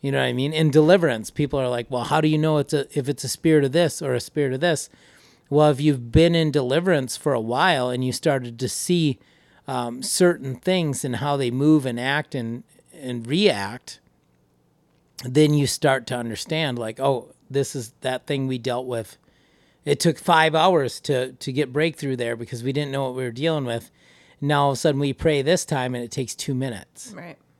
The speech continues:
Speaker 1: Because now all of a sudden we understand, and it's not that we have a recipe now,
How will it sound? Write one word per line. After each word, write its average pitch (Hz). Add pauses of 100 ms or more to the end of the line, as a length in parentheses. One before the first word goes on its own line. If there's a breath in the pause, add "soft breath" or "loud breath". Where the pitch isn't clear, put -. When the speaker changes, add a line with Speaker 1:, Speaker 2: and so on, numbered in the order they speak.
(640)
Speaker 1:
Because 143
now 151
all 139
of 127
a -
sudden 147
we 143
understand, 131
and 139
it's 143
not 160
that 147
we 143
have 131
a 117
recipe 120
now, 107